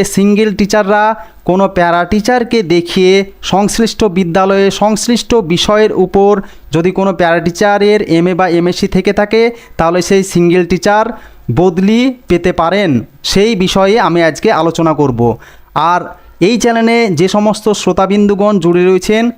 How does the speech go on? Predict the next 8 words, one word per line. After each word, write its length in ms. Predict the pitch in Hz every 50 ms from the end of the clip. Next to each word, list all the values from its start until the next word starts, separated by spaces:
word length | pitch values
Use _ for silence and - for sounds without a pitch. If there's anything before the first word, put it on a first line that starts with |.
| - - -
তাদের 240 | 156 160 160 180 175
করজোড়ে 480 | 175 175 170 175 185 165 185 190 190 196
অনুরোধ, 420 | 190 190 185 180 190 202 214 208 208 208 - - _ -
আপনারা 340 | 139 147 - 175 175 175 180
অবশ্যই 420 | 170 170 180 190 190 - 214 208 208
চ্যানেলটিকে 380 | 214 202 202 190 196 190 190
সাবস্ক্রাইব 480 | 185 - 156 139 - - 175 170 175 170 -
করবেন 320 | 202 196 185 202 214 226